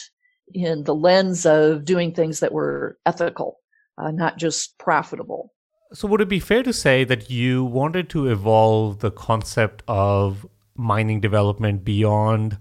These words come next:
Speaker 2: the core sciences to more the social sciences? I guess that's what it seems like. You wanted to involve a lot more of the attributes that social scientists have to deal with rather than just purely technical scientists.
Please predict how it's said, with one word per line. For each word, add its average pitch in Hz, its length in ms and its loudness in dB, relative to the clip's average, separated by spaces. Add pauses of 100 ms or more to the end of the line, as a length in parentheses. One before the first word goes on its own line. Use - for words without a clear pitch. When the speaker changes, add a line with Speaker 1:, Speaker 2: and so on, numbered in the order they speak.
Speaker 2:
the 113 100 0
core 123 360 2
sciences 117 520 -2
to 120 100 -4
more 110 260 0
the 110 80 0
social 127 340 -4
sciences? 175 540 -6
I 185 80 -4
guess 139 180 -4
that's - 240 0
what 127 100 0
it 110 100 -2
seems 117 300 -4
like. 107 200 0
You 107 80 -2
wanted 107 240 -2
to 110 120 -2
involve 101 400 0
a 104 60 -2
lot 101 220 0
more 101 500 2
of 95 180 -2
the 101 160 -2
attributes 98 640 -2
that 98 440 -4
social 147 340 -2
scientists 101 440 -2
have 101 160 -6
to 101 80 -6
deal 95 260 -2
with 104 240 -8
rather 101 320 -6
than 98 220 -8
just 104 240 -10
purely 104 340 -6
technical 104 460 -8
scientists. 107 600 -14